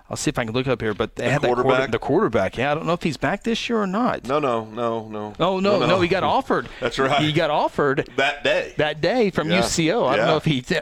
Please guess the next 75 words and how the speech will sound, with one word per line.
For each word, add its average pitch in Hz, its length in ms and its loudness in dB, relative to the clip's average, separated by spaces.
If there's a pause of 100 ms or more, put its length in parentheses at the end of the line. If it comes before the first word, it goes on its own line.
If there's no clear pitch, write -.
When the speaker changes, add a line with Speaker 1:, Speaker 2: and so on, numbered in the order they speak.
(100)
Speaker 1:
he 160 400 0
had 180 120 2
a 156 60 2
few 175 240 2
other 202 180 2
offers, 151 360 0
Speaker 2:
I - 20 0
think 127 140 2
Speaker 1:
but - 0 -
Speaker 2:
he 180 180 -6
ended 156 300 -2
up 147 180 0
either 123 180 -6
going 131 300 -4
there 139 300 0
or 104 100 -4
Emporia 127 480 -6
State, 131 220 -6
but 113 100 -4
he 143 80 -6
was 147 140 -8
also 147 320 -2
a 101 40 -10
kid 127 260 -4
that 107 100 -4
I 107 80 0
think 127 200 -8
was, 104 160 -14 (100)
had 117 140 -4
a 110 40 -4
lot 113 180 0
of 92 60 -6
academy 110 500 -4
schools 135 460 -12
looking 147 160 2
Speaker 1:
Mm-hmm. 147 80 2
Speaker 2:
at 139 180 0
him. 143 100 -2
Speaker 1:
Yes. 131 400 -2 (220)
Speaker 2:
And 120 140 -2
he 165 80 -2
was 143 180 -4
a 87 80 -4
freak. 202 460 -4
I 123 80 0
think 180 160 -4
he, 123 80 -10
didn't 170 220 -4
he 185 40 0
account 147 380 -4
for, 143 60 -6
like, 117 180 -6
six - 260 -8
touchdowns 156 680 -6
that - 100 -12
Speaker 1:
Yeah, 101 200 0
Speaker 2:
game 107 180 2
Speaker 1:
it 139 40 2
Speaker 2:
or 143 80 2
Speaker 1:
was, 143 80 2
Speaker 2:
something? 143 180 2
Speaker 1:
it 139 40 4
was, 131 160 2
Speaker 2:
It 135 100 0
Speaker 1:
it - 20 2
was - 20 2
Speaker 2:
was, 120 100 -2
it - 20 -20
Speaker 1:
quite 127 140 0
Speaker 2:
was 113 100 -2
Speaker 1:
the 113 80 -2
game. 98 240 0
Speaker 2:
stupid, 95 200 -10
but 113 80 0
Speaker 1:
Yeah. 101 200 0